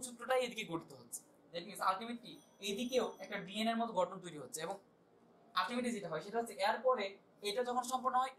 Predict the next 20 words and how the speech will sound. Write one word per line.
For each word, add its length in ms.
এই 140
প্যাচটা 340
খুলে, 180
যখন 180
উপরের 300
প্যাচটা 280
খুলে 180
তখন 180
উপরে 280
এরকম 260
যেটা 200
হয়, 100
that 160
means 220
ultimately 400
যেটা 160
হয় 160
সেটা 160
হচ্ছে 160
আমরা 180